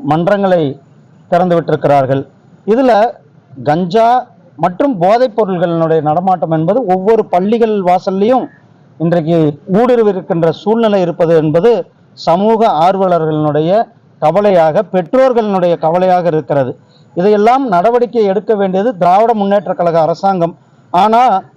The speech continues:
திமுகவில் இருந்த அந்த முக்கியமான நிர்வாகிகளே கிட்டத்தட்ட மூவாயிரம் கோடி அளவுக்கு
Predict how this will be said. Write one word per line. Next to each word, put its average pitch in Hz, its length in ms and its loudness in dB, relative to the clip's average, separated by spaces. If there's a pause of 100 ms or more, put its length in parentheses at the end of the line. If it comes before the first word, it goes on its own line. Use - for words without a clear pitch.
(160)
திமுகவில் 233 540 2
இருந்த 196 380 -4 (380)
அந்த 170 280 -2
முக்கியமான 214 500 0
நிர்வாகிகளே 202 840 0 (320)
கிட்டத்தட்ட 175 340 0
மூவாயிரம் 180 560 0
கோடி 208 240 0
அளவுக்கு 185 640 0